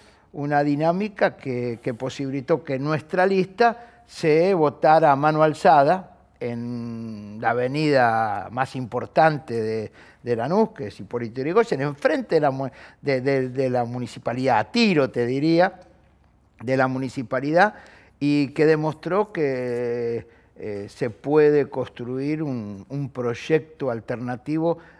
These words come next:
para gobernar distinto, no solo para decirle fuera Macri, fuera Vidal, fuera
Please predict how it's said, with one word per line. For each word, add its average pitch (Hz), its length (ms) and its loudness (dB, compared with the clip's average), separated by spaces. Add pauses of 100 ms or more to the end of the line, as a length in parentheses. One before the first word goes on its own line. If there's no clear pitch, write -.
(440)
para 117 300 0
gobernar 120 680 0
distinto, 139 800 -4
no 220 160 0
solo 202 320 2
para 139 160 0
decirle 147 400 -2
fuera 143 400 0
Macri, 131 500 -2
fuera 131 400 -2
Vidal, 123 520 2
fuera 120 760 -2